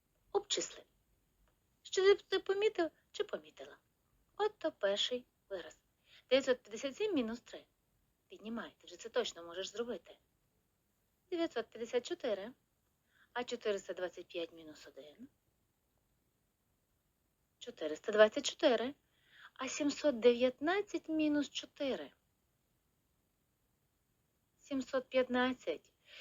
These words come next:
Вісімсот двадцять сім мінус шість? Вісімсот двадцять один.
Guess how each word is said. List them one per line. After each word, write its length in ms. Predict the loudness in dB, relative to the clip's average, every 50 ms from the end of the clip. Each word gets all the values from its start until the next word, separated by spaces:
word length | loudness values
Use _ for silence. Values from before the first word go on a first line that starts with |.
| -20 -8 -4
Вісімсот 520 | -4 -2 0 0 0 -2 0 0 -2 -2
двадцять 460 | 2 4 4 4 4 0 -6 -8 -8 -10
сім 340 | -10 -8 -8 -6 -6 -6
мінус 340 | -6 -6 -6 -4 -4 -4 -4
шість? 760 | -4 -4 -4 -2 -2 -2 0 -2 -2 -4 -8 -14 _ -20 -20 _ _ _ _ _ _ _ _ _ _ _ _ _ _ _ _ _ _ _ _ _ _ _ _ _ _ _ _ _ _ _ _ _ _ _ _ _ _ _ _ _ _ _ _ _ _ _ _ _ _ _ _ _ _ -12
Вісімсот 540 | -10 -8 -6 -6 -6 -6 0 4 4 4 6
двадцять 440 | 6 4 4 4 2 -2 -4 0 0
один. 340 | 4 6 6 4 4 2